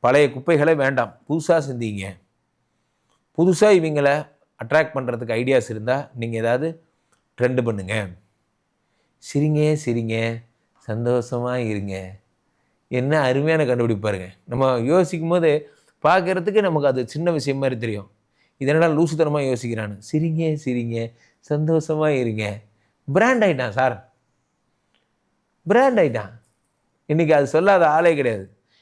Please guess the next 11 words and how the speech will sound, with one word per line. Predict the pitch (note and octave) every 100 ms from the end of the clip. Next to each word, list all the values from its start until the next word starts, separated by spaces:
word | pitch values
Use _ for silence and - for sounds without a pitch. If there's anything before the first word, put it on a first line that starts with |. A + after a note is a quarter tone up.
| _
என்ன | - D3 F3 A3+ A#3
பண்றீங்கங்கிறது | F3+ F#3 G3+ A#3 A#3 G#3+ E3
முக்கியம் | C#3 B2 C#3
இல்ல, | A2+ G2 - _ _ _ _ _ _
எதை | G#2+ A#2 C#3+
பண்ணாலும் | D3 D3+ D#3 E3+ F#3
இந்த | E3 D#3
உலகம் | D#3 E3
நம்மளை | D#3 D3
உத்து | C#3 C3 C#3
பார்க்கணும், | B2+ A#2 G#2